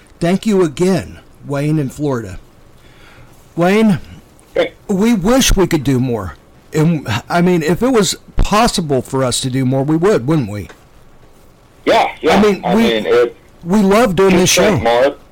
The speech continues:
Speaker 2: if they would have left the retirement age at fifty-five, we'd both be retired. We'd have all the time in the world.
Speaker 1: Blame the government. Blame the government.
Speaker 2: Yes.
Speaker 1: Yes, they are the reason you're not getting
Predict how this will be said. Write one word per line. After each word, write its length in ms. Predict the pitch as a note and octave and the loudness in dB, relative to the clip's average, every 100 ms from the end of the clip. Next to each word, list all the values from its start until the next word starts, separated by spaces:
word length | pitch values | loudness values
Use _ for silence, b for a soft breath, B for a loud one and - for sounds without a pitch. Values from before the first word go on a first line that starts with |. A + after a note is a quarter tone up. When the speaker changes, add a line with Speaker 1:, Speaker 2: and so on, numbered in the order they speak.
| - | -2
Speaker 2:
if 240 | C3 A#2+ | -2 0
they 180 | C#3 D3+ | 2 2
would 280 | F3 D#3 D#3+ | 2 2 4
have 180 | D3+ D3+ | 2 0
left 440 | A#2 B2+ C3+ - G#2+ | 0 2 2 -2 -8
the 80 | |
retirement 840 | F2+ G2 - C3 C#3 C3+ C3 B2 - | -6 -6 -2 2 2 0 0 0 2
age 360 | A#2 A#2+ C3+ A#2 | 2 4 0 -2
at 160 | F2+ - | -4 -2
fifty-five, 840 | C3 - - A#2+ - B2 C3 C3+ C#3+ - - | -2 -2 -4 -4 0 2 4 4 2 -4 -6
we'd 200 | A2 - | -6 0
both 280 | C3 C3+ - | 2 2 2
be 140 | B2 | 0
retired. 520 | A#2+ G#2 C3+ A#2+ B2+ A#2 | 0 0 0 2 2 2
We'd 180 | B2 | 0
have 200 | A#2 G#2+ | 2 4
all 180 | A2 G#2+ | 4 2
the 60 | G2 | 0
time 260 | A2+ G#2+ G#2 | -2 -2 -4
in 60 | |
the 60 | F#2+ | -4
world. 280 | E2+ C#2 - - | -2 -4 -8 -2
Speaker 1:
Blame 300 | F3+ G3 G#3 | 2 4 2
the 60 | F3+ | 2
government. 640 | G#3 F3 D#3+ A2 - - - - _ | 0 0 -2 -6 -10 -18 -20 -20 _
Blame 320 | - D#3+ F#3+ G#3 | -4 0 2 2
the 80 | |
government. 380 | F3+ F3+ A2 G#2+ F#2 - | 2 2 4 2 -2 -12
Speaker 2:
Yes. 80 | - - | -20 -12
Speaker 1:
Yes, 340 | D3 C3 G2+ - | -6 -6 -6 -4
they 240 | D#3+ F3+ | 0 2
are 120 | G#3 | 2
the 100 | F#3+ | 2
reason 380 | F#3+ G#3 F#3 C#3 | 2 2 0 0
you're 100 | C#3+ | 0
not 220 | D#3+ D3 | 0 0
getting 320 | C#3 D3 C#3 | -2 -2 -2